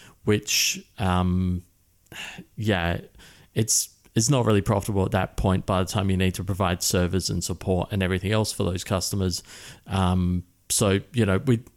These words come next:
need to look at some of those factors when we're doing these acquisitions. Um, ideally, what we're looking for is, you know, uh, customers that have been with the brand for several years and, you know, uh,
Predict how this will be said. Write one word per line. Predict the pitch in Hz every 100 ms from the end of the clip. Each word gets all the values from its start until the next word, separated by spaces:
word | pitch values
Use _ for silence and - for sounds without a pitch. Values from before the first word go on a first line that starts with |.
| _ 135
need | 131 135
to |
look | 113 104
at | -
some | - 104
of | 95
those | 101 92 92
factors | 95 92 104 90
when | 98 95
we're |
doing | 90 92 92
these | 87 90
acquisitions. | 90 - 92 92 - 90 87 - -
Um, | - 90 90 90 90 90 - - - - -
ideally, | 104 104 117 104
what | 104 101
we're | 98
looking | 113 117
for | 104 104 98
is, | -
you | 95
know, | 92
uh, | - 95 - -
customers | 101 95 113 92
that | 104
have | 95 - -
been | 98 98
with | 101 95
the |
brand | 90 95 98 98
for | 101 90
several | - 95 90 98
years | 104 127 127 123 - - - - -
and, | - 95 92 92 92 90 - 85 -
you | 101
know, | 87 95 _ -
uh, | 98 87